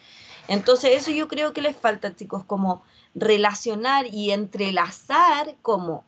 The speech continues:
a esta comunidad que eligieron, que es la iglesia, con su entorno inmediato, cómo es ese entorno inmediato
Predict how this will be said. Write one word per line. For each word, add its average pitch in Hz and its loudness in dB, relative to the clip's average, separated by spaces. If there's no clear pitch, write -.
a 285 2
esta 330 -6
comunidad 294 -4
que 269 -8
eligieron, 214 -8
que 208 -10
es 196 -6
la 208 -2
iglesia, 208 -2
con 349 2
su 294 -6
entorno 220 2
inmediato, 202 -2
cómo 202 4
es 269 -4
ese 247 -8
entorno 226 -6
inmediato 220 -2